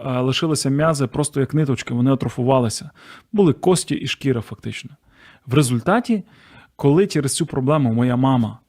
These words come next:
вона, почувши радіопрограму, прийшла до церкви, вона увірувала в Бога, то у підсумку вона привела до мене віруючих людей, вони за мене помолилися, і Бог мене повністю зцілив.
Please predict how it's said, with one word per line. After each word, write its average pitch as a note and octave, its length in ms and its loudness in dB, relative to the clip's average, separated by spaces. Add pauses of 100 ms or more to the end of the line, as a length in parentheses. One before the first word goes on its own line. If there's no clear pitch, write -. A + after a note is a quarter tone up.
(380)
вона, A#2+ 340 0
почувши C#3+ 720 -2
радіопрограму, C3 960 2 (260)
прийшла - 320 -2
до E3 100 0
церкви, D3 560 -2
вона A#2 260 0
увірувала D3+ 460 2
в C3+ 80 0
Бога, C3+ 380 2 (420)
то F3 100 4
у D3+ 220 -2
підсумку F3 800 2 (320)
вона E3 500 2
привела D3+ 380 2
до E3+ 80 0
мене D#3 220 2
віруючих D3 540 0
людей, E3 200 0
вони C#3+ 260 0
за C#3 100 -2
мене C3+ 240 2
помолилися, F3+ 720 -2 (540)
і D#3 80 -2
Бог C3 280 0
мене C3+ 160 0
повністю A#2+ 380 -6
зцілив. G#2+ 360 -12